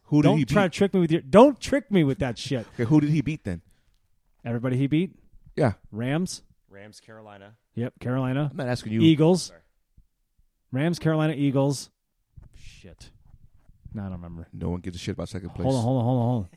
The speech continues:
Speaker 2: on. <laughs> Stop it. Hey, do you know?
Speaker 1: Yeah.
Speaker 2: That's my point.
Speaker 1: But I know. You should know.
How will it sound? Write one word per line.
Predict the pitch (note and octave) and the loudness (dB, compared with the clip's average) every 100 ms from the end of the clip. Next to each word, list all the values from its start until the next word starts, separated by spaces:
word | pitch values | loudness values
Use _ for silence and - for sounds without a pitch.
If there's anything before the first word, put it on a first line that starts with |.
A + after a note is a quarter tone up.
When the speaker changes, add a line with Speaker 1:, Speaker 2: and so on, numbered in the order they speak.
| - C3+ | -20 -16
Speaker 2:
on. | |
<laughs> | |
Stop | D3+ - - B2+ - _ | -14 -14 -14 -18 -20 _
it. | - _ - _ - | -20 _ -20 _ -2
Hey, | G#3 | 0
do | D3+ | 2
you | D#3+ | 4
know? | F3+ A#3+ D#4 _ _ | 6 6 4 _ _
Speaker 1:
Yeah. | - - _ _ - | -20 -20 _ _ 2
Speaker 2:
That's | G3+ A3 | 2 8
my | B3+ | 6
point. | F#3+ C4 E4 C4+ - - - - - | 10 12 12 10 2 -14 -20 -20 -6
Speaker 1:
But | D#3+ C#3 | 0 6
I | E3+ G3+ | 8 10
know. | G3+ B3+ A#3 C3+ F#2 - _ - - - - - - - - | 12 12 12 10 2 -12 _ -20 -18 -18 -20 -20 -20 -20 -14
You | - D3+ | -2 0
should | G#3+ - C4+ | 2 2 2
know. | A#3 E3 A#2+ F#2 | 4 6 6 2